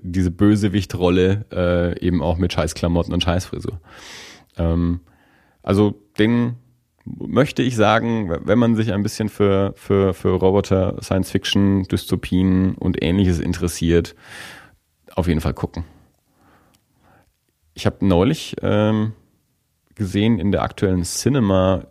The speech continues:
ist irgendwie ein Artikel über, über Roboterfilme drin. Ich hab ihn aber noch nicht gelesen.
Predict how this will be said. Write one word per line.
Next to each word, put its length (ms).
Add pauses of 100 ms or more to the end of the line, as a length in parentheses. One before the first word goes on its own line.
(180)
ist 300
irgendwie 420
ein 240
Artikel 400
über, 300
über 180
Roboterfilme 800
drin. 200
Ich 80
hab 80
ihn 60
aber 100
noch 60
nicht 200
gelesen. 400